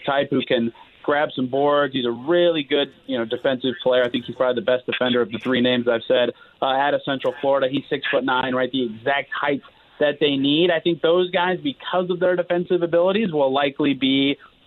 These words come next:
you know, chattered about a lot if the Pacers don't jump up in this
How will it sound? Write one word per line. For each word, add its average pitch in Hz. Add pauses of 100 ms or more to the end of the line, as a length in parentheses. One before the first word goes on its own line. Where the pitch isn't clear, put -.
you 139
know, 123
chattered 151
about 135
a 131
lot 127
if 139
the 143
Pacers 139
don't 131
jump 139
up 151
in 151
this 151